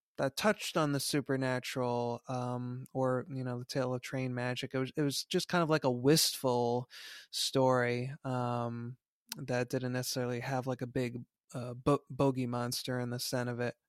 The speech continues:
in the center of it. Uh, so even though, you know, that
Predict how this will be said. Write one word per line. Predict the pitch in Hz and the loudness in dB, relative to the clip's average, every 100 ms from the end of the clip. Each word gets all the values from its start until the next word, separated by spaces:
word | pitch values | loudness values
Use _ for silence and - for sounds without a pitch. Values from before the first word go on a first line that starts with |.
| - | -6
in | 139 | -2
the | 127 | -2
center | 120 147 131 120 123 | 0 0 2 0 0
of | 120 | 0
it. | 123 123 - - - - | -2 -2 -8 -18 -18 -8
Uh, | - 127 | 0 0
so | - 156 | 2 2
even | 160 160 | 2 6
though, | 147 143 139 - - - _ _ | 8 10 8 2 -18 -20 _ _
you | 135 | -2
know, | 127 123 | 0 0
that | 131 127 113 | 2 2 0